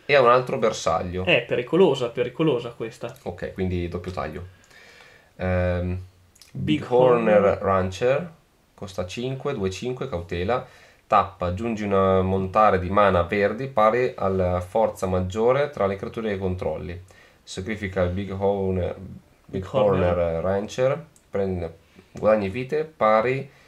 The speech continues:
Speaker 1: alla
Speaker 2: La
Speaker 1: costituzione
Speaker 2: costituzione.
Speaker 1: maggiore tra le altre creature che
Speaker 2: Che
Speaker 1: controlli.
Speaker 2: controlli,
Speaker 1: Ok.
Speaker 2: mica male, mica male.
Speaker 1: Breakdown, costa tre, istantaneo, distruggi un artefatto, un incantesimo avversario, crea un Junk token.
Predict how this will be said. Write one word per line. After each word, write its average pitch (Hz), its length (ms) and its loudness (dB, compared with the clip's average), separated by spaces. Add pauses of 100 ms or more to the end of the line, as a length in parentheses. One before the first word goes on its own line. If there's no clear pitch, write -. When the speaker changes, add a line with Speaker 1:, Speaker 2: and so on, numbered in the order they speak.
(220)
Speaker 1:
alla 90 480 -4
Speaker 2:
La 85 120 -4
Speaker 1:
costituzione 131 400 -6
Speaker 2:
costituzione. 113 320 0
Speaker 1:
maggiore 117 540 2
tra 98 200 2
le 95 80 2
altre 92 260 -2
creature 113 360 -4
che 92 100 0
Speaker 2:
Che 92 40 -6
Speaker 1:
controlli. 87 520 -4
Speaker 2:
controlli, - 340 -10
Speaker 1:
Ok. 135 60 -10
Speaker 2:
mica 156 280 -6
male, - 220 -14
mica 127 220 -12
male. 95 220 -16 (520)
Speaker 1:
Breakdown, 107 1160 2
costa 104 320 -6
tre, 135 360 0
istantaneo, 127 680 -2
distruggi 107 400 -6
un 92 580 -4
artefatto, 104 480 -4
un 98 80 -2
incantesimo 101 380 -4
avversario, 139 400 -2
crea 113 160 -2
un 107 100 -2
Junk 107 200 -8
token. 90 440 -8